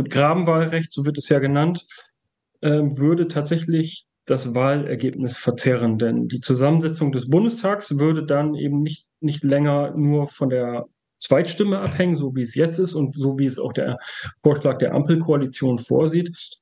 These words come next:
sondern eben auch von den Wahlkreisstimmen. Äh, und zweitens ist es eben ein Vorschlag, von dem vor allem C D U und C S U deutlich profitieren würden. Und das geht natürlich nicht, eine Wahlrechtsänderung vorzuschlagen,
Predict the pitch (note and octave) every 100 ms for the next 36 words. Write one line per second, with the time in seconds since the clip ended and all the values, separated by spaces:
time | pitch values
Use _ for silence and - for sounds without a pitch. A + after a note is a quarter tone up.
0 | _ - C3+ C#3+ D3 D3 C#3+ D3 C#3 C3
1 | C3 C3+ - - - - C3+ C3+ C3 B2+
2 | A#2 C3 F#3 - A2+ G#2 - A2 G#2+ G#2+
3 | G#2+ _ _ _ _ _ - D3+ C#3 -
4 | C3+ - B2+ C#3+ E3 E3+ D#3+ - - _
5 | D3+ D3 D3+ D3+ D#3 D3 C#3+ C#3+ D3 D3
6 | D3+ C#3 C#3 C3+ C3 C#3+ C#3+ - B2 D3
7 | E3 D#3+ D#3 D3 D3+ D3+ C#3+ - D#3 B2+
8 | C3 A#2 B2 C#3 D#3+ - - - - F3
9 | F3+ D#3 D#3 D#3 D3+ C3 A#2+ - A#2 A#2
10 | A2+ B2 A2 A#2 A2+ - A#2+ B2 C#3 D3+
11 | C#3+ C#3 C#3 C3 B2 - C#3+ D3 C#3 -
12 | C3+ C3